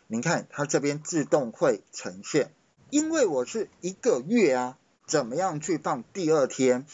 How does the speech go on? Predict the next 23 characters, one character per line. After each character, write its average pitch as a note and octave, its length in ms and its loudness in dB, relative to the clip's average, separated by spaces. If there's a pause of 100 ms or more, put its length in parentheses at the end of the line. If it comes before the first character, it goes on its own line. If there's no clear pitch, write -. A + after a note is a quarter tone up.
(300)
我 D3 100 2
们 G#3 200 -2 (120)
目 A#3+ 260 0
的 E3 240 2
是 F3 220 2
希 D3 180 0
望 D#3 240 0 (380)
这 D4 120 4
个 C3+ 140 2
是 F#3+ 220 0 (240)
万 E3 360 -2
年 A2+ 380 -6
的 B2+ 240 0 (180)
资 C3+ 400 0
料， C#3 380 0 (640)
子 C3+ 300 2
产 D3 280 -2
品 G#3+ 220 -2
销 C#3+ 220 -2
售 D3 320 -2
统 F#2 280 -8
计 C3 240 0
表， G2 320 -2